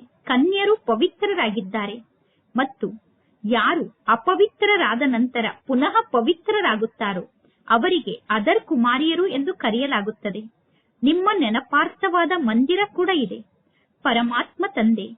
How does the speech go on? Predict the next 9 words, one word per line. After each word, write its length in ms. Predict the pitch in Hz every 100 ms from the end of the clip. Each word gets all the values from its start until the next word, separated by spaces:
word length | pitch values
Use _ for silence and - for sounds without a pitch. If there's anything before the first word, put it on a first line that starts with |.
| _
ಮಕ್ಕಳಿಗೆ 800 | 214 247 - 381 359 330 403 339
ಈ 40 | 349
ಜ್ಞಾನದ 480 | 226 240 214 254 349
ಮಾತನ್ನು 460 | 349 339 349 359 415
ತಿಳಿಸುತ್ತಾರೆ. 800 | 247 240 - 254 - 208 214 254 _ _ _ _ _
ತಂದೆ 340 | 254 254 381 427
ನಿಮಗೆ 320 | 359 277 403
ಶಿಕ್ಷಣವನ್ನು 720 | - 233 - - 403 403 403
ಕಲಿಸುತ್ತಿದ್ದಾರೆ. 840 | 440 247 240 - 330 240 185 208 202